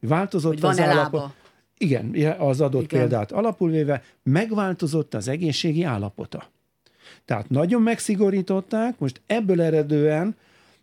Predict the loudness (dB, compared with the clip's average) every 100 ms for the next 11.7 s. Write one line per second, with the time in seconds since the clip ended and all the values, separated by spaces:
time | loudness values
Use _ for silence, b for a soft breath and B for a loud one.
0 | _ 2 4 4 2 -2 0 0 2 0
1 | 2 0 -2 _ -2 -2 0 0 0 0
2 | -2 0 0 0 0 -2 -2 -2 -4 -10
3 | _ _ _ _ _ _ _ -4 -2 0
4 | 0 -2 -2 0 2 2 0 0 0 0
5 | 0 -2 -2 -2 -2 -2 -2 -2 -4 -2
6 | -4 -4 -6 -8 -16 -8 -6 -2 -2 -2
7 | 0 0 0 -2 0 0 0 0 0 -2
8 | -6 -6 -8 -8 -10 -8 -6 -2 2 2
9 | 0 0 0 -2 -2 -2 0 0 0 0
10 | 0 2 2 2 2 4 2 0 0 0
11 | 0 -6 _ 2 4 2 -2